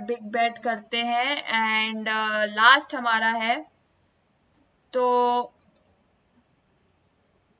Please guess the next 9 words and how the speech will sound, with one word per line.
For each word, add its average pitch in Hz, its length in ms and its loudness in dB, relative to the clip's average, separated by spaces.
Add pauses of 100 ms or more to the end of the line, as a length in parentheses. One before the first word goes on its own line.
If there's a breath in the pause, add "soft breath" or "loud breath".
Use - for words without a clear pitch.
(320)
छह 285 340 0
सौ 320 300 0
बेट 240 320 2
करना 226 340 -2
है 226 120 -2
मुझे। 220 200 -6
चलिए 220 320 -6
कोई 208 280 -4
नहीं, 196 220 -16